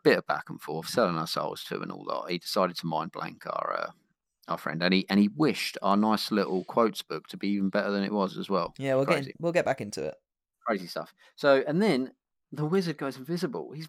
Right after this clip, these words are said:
Speaker 1: basically undetectable to the Mind Flayer now. He's not gonna polymorph, or, and he's not gonna counterspell.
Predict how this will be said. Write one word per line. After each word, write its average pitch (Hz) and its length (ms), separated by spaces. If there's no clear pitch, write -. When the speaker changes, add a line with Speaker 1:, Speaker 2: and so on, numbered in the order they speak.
Speaker 1:
basically 165 500
undetectable 117 640
to - 60
the 110 80
Mind 123 240
Flayer 76 260
now. 92 320
He's 226 180
not 214 240
gonna 208 220
polymorph, 240 800
or, 143 200
and 160 80
he's 180 140
not 208 140
gonna 196 120
counterspell. 185 720